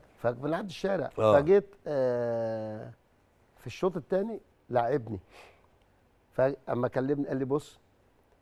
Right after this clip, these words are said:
Speaker 1: أنت هتنزل تلعب"، ولعبت باك رايت.
Speaker 2: باك رايت؟
Speaker 1: آه. آه، "عايزك زي ما بتلعب في التمرين
Speaker 2: العب في
Speaker 1: العب.
Speaker 2: الم-، آه.
Speaker 1: ما تحملش هم أي حاجة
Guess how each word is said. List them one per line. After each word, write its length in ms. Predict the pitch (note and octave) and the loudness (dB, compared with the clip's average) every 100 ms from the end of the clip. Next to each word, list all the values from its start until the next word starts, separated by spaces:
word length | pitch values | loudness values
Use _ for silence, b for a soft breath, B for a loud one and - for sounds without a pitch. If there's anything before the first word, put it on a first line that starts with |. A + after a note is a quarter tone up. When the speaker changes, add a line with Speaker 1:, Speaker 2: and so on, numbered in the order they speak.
| _ | _
Speaker 1:
أنت 100 | G#2+ | -12
هتنزل 360 | G#2+ D3 B2+ | -4 -4 -4
تلعب"، 320 | A2+ D3 C#3+ C3+ C3 | 0 2 2 -2 -2
ولعبت 300 | B2 C#3+ C3+ | 0 2 0
باك 200 | A#2+ B2 | -2 2
رايت. 260 | C3 A2 - - _ _ _ _ | 2 2 -4 -20 _ _ _ _
Speaker 2:
باك 280 | G#2 D3+ C#3+ | 4 4 6
رايت؟ 360 | D3 C#3+ - | 8 6 6
Speaker 1:
آه. 260 | C#3 D3 G2+ - _ _ _ _ _ _ _ - | 6 6 4 -6 _ _ _ _ _ _ _ 0
آه، 880 | A2+ A#2 A#2 A2+ A2 G#2+ G#2 G#2+ A#2 - _ _ _ _ _ _ _ _ | 2 2 0 -2 -4 -8 -8 -10 -12 -16 _ _ _ _ _ _ _ _
"عايزك 380 | A2+ D#3 D3 D3 - _ _ _ _ _ - | 2 2 2 -2 -4 _ _ _ _ _ -8
زي 300 | C3+ F3 E3 | 6 8 8
ما 100 | C#3+ | 4
بتلعب 320 | - F#3 D#3 | 0 -2 -4
في 100 | - | -4
التمرين 600 | C#3+ D#3 C#3 D#3 G#3 G3+ - _ _ - | -4 -2 0 0 -2 -6 -14 _ _ 0
Speaker 2:
العب 220 | A#2 B2 G#2 | 6 8 8
في 80 | C#3+ | 6
Speaker 1:
العب. 260 | A#2+ G2+ | 6 2
Speaker 2:
الم-، 120 | D#2+ - G2+ | -6 -8 0
آه. 260 | G2 E2+ - | 0 0 -8
Speaker 1:
ما 60 | B2 | -10
تحملش 440 | C#3+ C#3 D3 - | -8 -4 -4 -4
هم 340 | A#2+ B2+ C3+ B2 - | -4 -2 0 -2 0
أي 280 | C3 B2 A2+ | 0 0 -4
حاجة 400 | B2 B2 A#2 | -4 -4 -4